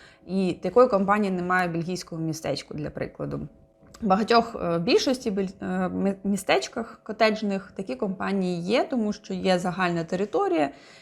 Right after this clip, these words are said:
яка обслуговується, і, а, також є дуже такі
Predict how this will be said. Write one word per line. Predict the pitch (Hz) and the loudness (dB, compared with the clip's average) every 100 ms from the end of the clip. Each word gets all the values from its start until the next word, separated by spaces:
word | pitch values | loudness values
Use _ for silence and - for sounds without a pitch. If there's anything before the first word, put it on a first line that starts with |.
| _ | _
яка | 208 202 185 | -4 4 4
обслуговується, | 180 - 240 247 320 277 262 254 254 220 214 - | 2 -2 -2 4 4 4 2 2 0 0 0 0
і, | - 190 190 190 190 - - - - | -2 -2 0 0 -2 -8 -20 -20 -12
а, | - 175 180 180 180 | 0 4 4 4 2
також | 196 190 196 185 - - 185 | 4 4 4 -4 -6 -6 -4
є | 175 180 185 175 | -2 4 4 4
дуже | 175 190 170 | 0 -2 -2
такі | 175 - 180 | -6 -4 -4